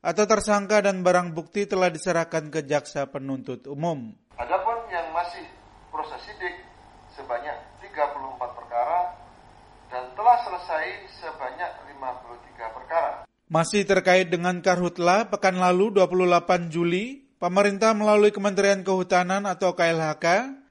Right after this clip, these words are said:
Speaker 1: juga telah memenangkan gugatan melawan P T Perana Indah Gemilang atau P G di Pengadilan Negeri Jakarta Selatan. Majelis Hakim memutuskan P T P G terbukti telah menyebabkan terjadinya kebakaran lahan seluas enam ratus hektar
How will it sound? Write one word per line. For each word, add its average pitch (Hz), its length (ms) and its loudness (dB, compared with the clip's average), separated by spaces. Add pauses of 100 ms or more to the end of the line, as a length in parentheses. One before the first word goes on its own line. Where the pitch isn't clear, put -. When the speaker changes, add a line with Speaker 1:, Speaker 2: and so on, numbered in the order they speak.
(100)
Speaker 1:
juga 175 240 4
telah 220 240 6
memenangkan 214 640 0
gugatan 202 540 2
melawan 196 340 2
P 190 140 4
T 226 180 4
Perana 208 380 4
Indah 190 260 4
Gemilang 180 480 2
atau 190 300 0
P 180 160 0
G 190 240 4
di 190 80 0
Pengadilan 170 640 -2
Negeri 143 260 -6
Jakarta 143 640 -2
Selatan. 135 680 -2 (240)
Majelis 185 480 2
Hakim 214 340 4
memutuskan 208 640 0
P 214 160 2
T 202 160 2
P 196 160 2
G 202 160 6
terbukti 214 560 0
telah 202 240 4
menyebabkan 190 640 0
terjadinya 185 560 0
kebakaran 175 480 2
lahan 180 400 -2
seluas 185 320 0
enam 180 180 -4
ratus 175 460 -2
hektar 185 560 0